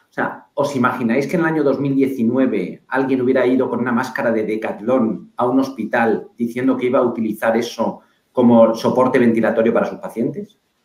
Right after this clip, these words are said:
Hubiera sido impensable, ¿no? Entonces, gracias,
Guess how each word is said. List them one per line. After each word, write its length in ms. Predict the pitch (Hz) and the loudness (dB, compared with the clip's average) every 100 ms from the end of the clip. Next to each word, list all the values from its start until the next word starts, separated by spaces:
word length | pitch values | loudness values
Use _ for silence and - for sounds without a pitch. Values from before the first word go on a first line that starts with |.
| _ | _
Hubiera 180 | 110 113 | -6 -6
sido 200 | - 147 | -2 0
impensable, 840 | 160 - 104 - - 180 - - _ _ _ _ _ | 0 0 -2 -2 -8 -8 -8 -16 _ _ _ _ _
¿no? 100 | 143 | 2
Entonces, 480 | 131 113 110 87 - - | 4 2 0 -4 -10 -20
gracias, 680 | - 123 143 139 147 - - | -2 2 2 4 4 4 -2